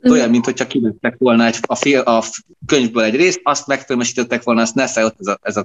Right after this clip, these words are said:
Speaker 2: ez a kocka, és tessék. És ez azért nagyon tetszik, ez a dolog, mert, ö, vannak ilyen filmek, de nem ennyi, nem ekkora költségvetésből. Tehát ott á-, tehát ebből a szempontból volt, ö, egyébként a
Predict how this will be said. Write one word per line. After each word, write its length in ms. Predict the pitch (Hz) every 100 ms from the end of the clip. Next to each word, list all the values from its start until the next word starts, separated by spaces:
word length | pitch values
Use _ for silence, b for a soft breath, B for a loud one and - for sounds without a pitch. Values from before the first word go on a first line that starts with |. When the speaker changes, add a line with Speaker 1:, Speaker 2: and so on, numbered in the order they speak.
| -
Speaker 2:
ez 140 | 110
a 100 | 104
kocka, 400 | - 107 - 98
és 140 | 104 -
tessék. 500 | 131 - 165 165 B B B B
És 180 | 139 -
ez 160 | 139 139
azért 300 | 180 208 -
nagyon 260 | 135 123
tetszik, 380 | 123 120 - -
ez 100 | 120
a 80 | 117
dolog, 420 | 110 123 151 156 _ B B
mert, 360 | 127 127 -
ö, 180 | 135 131 - _ _ _ _
vannak 360 | - 151 185 - -
ilyen 180 | 147 135
filmek, 440 | 139 135 135 127
de 120 | 123
nem 160 | 127 120
ennyi, 200 | 113 110
nem 180 | 113 123
ekkora 340 | 117 - 107 98
költségvetésből. 960 | 101 95 - 80 85 87 85 - 85
Tehát 220 | - - 120
ott 100 | -
á-, 380 | 143 - - _ _ _ _ -
tehát 160 | 143
ebből 240 | 180 180 180
a 100 | 151
szempontból 520 | 151 151 143 135 131
volt, 440 | 120 131 135 127 -
ö, 220 | 113 110 107
egyébként 540 | 110 113 110 110 107
a 100 | 104